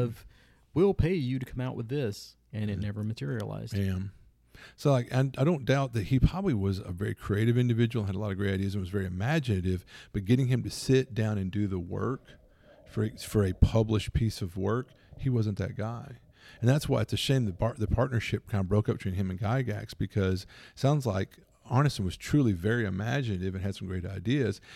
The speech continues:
Speaker 2: And Gygax was really good at taking those ideas and polishing them up and compiling them together, you know.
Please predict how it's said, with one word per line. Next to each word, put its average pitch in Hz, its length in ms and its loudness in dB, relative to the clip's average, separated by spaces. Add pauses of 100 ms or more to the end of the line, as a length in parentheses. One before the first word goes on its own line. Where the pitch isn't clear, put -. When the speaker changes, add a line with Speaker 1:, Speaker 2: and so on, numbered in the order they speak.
(140)
Speaker 2:
And 107 80 -8
Gygax 113 460 0
was 107 180 -2
really 98 320 2
good 110 260 4
at - 140 -2
taking 139 380 0
those 101 200 -2
ideas 95 580 -4 (380)
and 98 480 -2 (500)
polishing 110 440 0
them 98 160 -2
up 98 200 -4
and 98 200 -6
compiling 92 460 -6
them 92 140 -8
together, 117 500 -8 (120)
you 104 160 -8
know. 101 300 -12